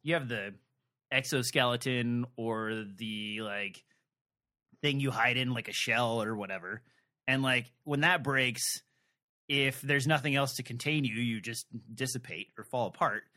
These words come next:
And in this case, since they're made of a bunch of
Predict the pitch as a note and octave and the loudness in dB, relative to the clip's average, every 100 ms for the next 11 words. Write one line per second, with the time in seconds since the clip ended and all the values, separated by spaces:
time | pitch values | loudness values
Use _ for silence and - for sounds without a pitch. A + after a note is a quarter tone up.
0 | - _ _ - D3 C#3+ C#3 C#3 C#3+ F3 | -20 _ _ 0 2 2 0 -2 0 0
1 | F3+ E3 C3+ C3 C3+ B2+ C#3 C3 C3+ C#3 | 0 0 0 0 -4 -2 0 0 2 0
2 | C3 A#2+ A#2+ B2 B2 | 0 -2 -2 -2 -4